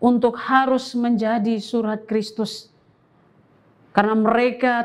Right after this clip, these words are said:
telah ditebus oleh Kristus melalui kematiannya di kayu salib.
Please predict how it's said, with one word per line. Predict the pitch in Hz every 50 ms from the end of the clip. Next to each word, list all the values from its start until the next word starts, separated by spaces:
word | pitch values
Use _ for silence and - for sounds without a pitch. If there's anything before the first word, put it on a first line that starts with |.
| 240
telah | 247 240 240
ditebus | 233 202 220 - - 233 208 196 269 285 262 269 - - -
oleh | - 226 226 226 226
Kristus | - 233 247 233 240 - 226 196 - - - -
melalui | - 220 214 214 214 208 208 202
kematiannya | 202 220 208 208 202 202 208 226 220 214 202 196 190 190 185 185
di | 180 175 175 -
kayu | 185 175 175
salib. | 175 175 - 160 160 160 165 165 165